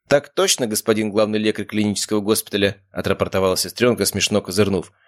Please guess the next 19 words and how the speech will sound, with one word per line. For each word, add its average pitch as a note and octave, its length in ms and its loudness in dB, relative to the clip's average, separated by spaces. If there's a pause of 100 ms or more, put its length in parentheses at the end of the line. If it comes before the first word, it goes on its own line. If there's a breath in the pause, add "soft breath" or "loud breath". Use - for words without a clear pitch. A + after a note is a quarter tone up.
(120)
максимально G2 500 0
выгнув F#2+ 360 -2
кисть B2 300 -4
в G2 40 0
обратную F#2 400 0
сторону. - 420 -6 (320)
«Сегодня C#3 480 0
прошла A#2 340 0
испытание, C#3+ 560 2
ассистировала A2+ 760 0
на F#2+ 120 -2
трёх C3 320 2
вмешательствах, C#3 760 0
ни F2+ 120 0
один A#2 240 -2
пациент A2 480 0
даже B2 240 2
не A2+ 100 -8
пискнул. - 440 -4